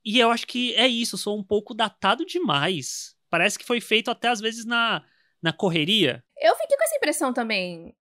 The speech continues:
Speaker 2: Eu também fiquei com essa impressão de que foi algo corrido. E assim, até a,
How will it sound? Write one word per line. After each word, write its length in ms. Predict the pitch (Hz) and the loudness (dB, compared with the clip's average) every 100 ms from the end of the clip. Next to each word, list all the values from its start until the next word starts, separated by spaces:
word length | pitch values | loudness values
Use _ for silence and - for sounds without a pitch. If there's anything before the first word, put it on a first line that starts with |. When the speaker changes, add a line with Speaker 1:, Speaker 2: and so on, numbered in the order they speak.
| - | -4
Speaker 2:
Eu 80 | - | 0
também 200 | 508 494 | 0 0
fiquei 140 | 440 | -4
com 40 | |
essa 100 | 392 | -8
impressão 240 | 277 247 220 | -4 -4 -4
de 120 | 208 | -10
que 60 | - | -2
foi 100 | 226 | 0
algo 140 | 208 | 0
corrido. 640 | - 226 175 160 156 151 _ _ | -6 -8 -8 -14 -14 -18 _ _
E 140 | 285 | 4
assim, 340 | 539 - 453 302 | 4 2 0 -2
até 520 | 247 277 320 370 262 | -2 -2 0 0 0
a, 640 | - 233 226 208 196 185 | -2 -4 -2 -2 -4 -6